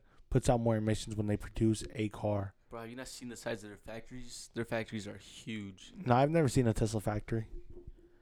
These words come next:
Speaker 2: They're, those, those factories are huge. Uh, have you ever seen Amazon, like, an Amazon factory?
Speaker 1: Yeah, I've seen an Amazon
Speaker 2: It's like,
Speaker 1: factory.
Speaker 2: it's, like, double the size of that.
Speaker 1: Damn.
Speaker 2: Yeah, those, those factories are huge.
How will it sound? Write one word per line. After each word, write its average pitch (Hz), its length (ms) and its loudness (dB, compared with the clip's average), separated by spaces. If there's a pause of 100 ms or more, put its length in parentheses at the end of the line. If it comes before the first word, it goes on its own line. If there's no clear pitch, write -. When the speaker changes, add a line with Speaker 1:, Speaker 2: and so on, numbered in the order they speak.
(220)
Speaker 2:
They're, 120 120 -4
those, 123 260 -4
those 127 280 -4
factories 117 300 -2
are 110 80 -6
huge. 113 360 -6
Uh, - 160 -6
have 139 120 2
you 165 120 6
ever 175 100 2
seen 156 240 -4
Amazon, 120 340 2
like, 110 160 -2
an 120 100 -2
Amazon 120 380 2
factory? - 140 6
Speaker 1:
Yeah, 135 120 10
I've 143 100 8
seen 190 140 8
an 131 100 4
Amazon 123 320 2
Speaker 2:
It's 117 100 -2
like, 131 120 6
Speaker 1:
factory. 117 140 -2
Speaker 2:
it's, 113 60 2
like, 113 260 0
double 117 240 2
the 107 60 -2
size 110 220 0
of 107 80 -2
that. 101 200 -6 (200)
Speaker 1:
Damn. 127 320 0 (920)
Speaker 2:
Yeah, 90 80 -12
those, 113 120 -10
those 123 280 -4
factories 113 340 -6
are 104 40 -12
huge. 113 440 -8